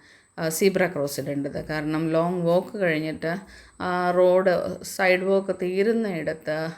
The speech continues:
ആൾക്കാരെപ്പോഴും റോഡിലാണ്, റോഡിലിറങ്ങിയാണ് ബാക്കി ഭാഗങ്ങളിലേക്ക് പോകുന്നത്. ഇവിടെ സീബ്ര ക്രോസ് പുറകിലാണെങ്കിലും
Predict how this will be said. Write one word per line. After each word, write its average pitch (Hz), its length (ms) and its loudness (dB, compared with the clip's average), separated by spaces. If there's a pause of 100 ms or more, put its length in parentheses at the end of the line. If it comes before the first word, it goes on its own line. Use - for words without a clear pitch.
ആൾക്കാരെപ്പോഴും 156 840 -2
റോഡിലാണ്, 160 840 0
റോഡിലിറങ്ങിയാണ് 160 960 0 (1000)
ബാക്കി 233 300 2
ഭാഗങ്ങളിലേക്ക് 180 760 0
പോകുന്നത്. 151 680 -2
ഇവിടെ 170 260 2
സീബ്ര 175 400 0
ക്രോസ് 190 320 -2
പുറകിലാണെങ്കിലും 196 800 -2